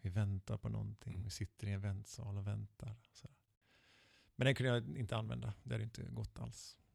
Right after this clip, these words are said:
Speaker 1: Så jag fick skriva en mindre deprimerad adventsbetraktelse
Speaker 2: Mm.
Speaker 1: som jag använde det året istället.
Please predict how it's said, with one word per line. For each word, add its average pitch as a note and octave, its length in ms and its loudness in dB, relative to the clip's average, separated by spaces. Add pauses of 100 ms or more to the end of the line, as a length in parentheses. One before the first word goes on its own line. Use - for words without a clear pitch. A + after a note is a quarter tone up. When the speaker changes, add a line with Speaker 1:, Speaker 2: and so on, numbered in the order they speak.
(500)
Speaker 1:
Så - 160 -6
jag A2 80 -4
fick - 160 -6
skriva A2+ 300 4
en A2 240 4
mindre C3+ 460 6
deprimerad A2+ 600 0
adventsbetraktelse A2 800 -4
Speaker 2:
Mm. - 120 -2
Speaker 1:
som A#1+ 100 0
jag A#2 60 2
använde A2 260 -4
det A2+ 100 -6
året - 220 -6
istället. B2 320 -12